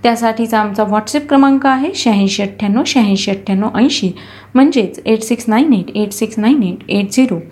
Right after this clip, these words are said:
सोबतच तुम्ही आमचं दिनविशेष हे सत्र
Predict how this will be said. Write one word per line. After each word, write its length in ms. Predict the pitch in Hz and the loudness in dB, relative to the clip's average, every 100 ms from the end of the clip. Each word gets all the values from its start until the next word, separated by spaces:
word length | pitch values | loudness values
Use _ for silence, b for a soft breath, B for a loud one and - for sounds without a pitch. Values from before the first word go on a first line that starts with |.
| B - | B -16
सोबतच 680 | - 285 277 349 214 196 - | -2 0 2 0 -2 -2 0
तुम्ही 180 | 240 247 | 2 4
आमचं 320 | 254 247 254 | 4 2 0
दिनविशेष 640 | 220 220 277 269 285 294 - | 0 4 4 2 0 -4 0
हे 160 | 220 | 0
सत्र 420 | 220 285 277 180 | 0 -4 -2 -4